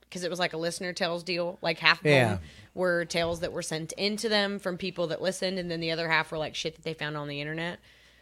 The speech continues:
Speaker 1: Um, but I found out about another creepy one called Stick Indians.
Speaker 2: What the fuck's a stick
Speaker 1: I gotta
Speaker 2: Indian?
Speaker 1: Google it because I don't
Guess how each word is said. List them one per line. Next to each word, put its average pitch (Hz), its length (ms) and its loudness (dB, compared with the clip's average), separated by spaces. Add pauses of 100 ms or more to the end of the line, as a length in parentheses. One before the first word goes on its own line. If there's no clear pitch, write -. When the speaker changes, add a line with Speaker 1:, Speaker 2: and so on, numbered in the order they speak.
(120)
Speaker 1:
Um, 151 400 -4
but 156 120 0
I 151 80 0
found 156 300 -2
out 151 300 0 (280)
about 160 200 2
another 151 280 -2
creepy 151 380 -6
one 147 200 -4
called 143 220 -6
Stick - 320 -6
Indians. 143 560 -6 (1200)
Speaker 2:
What - 100 -8
the 143 100 -2
fuck's 170 340 -4
a 143 60 -4
stick 151 360 2
Speaker 1:
I 143 120 8
gotta 226 200 10
Speaker 2:
Indian? 196 60 2 (120)
Speaker 1:
Google 180 180 2
it 165 180 2
because 175 300 -2
I 165 100 4
don't 175 380 -2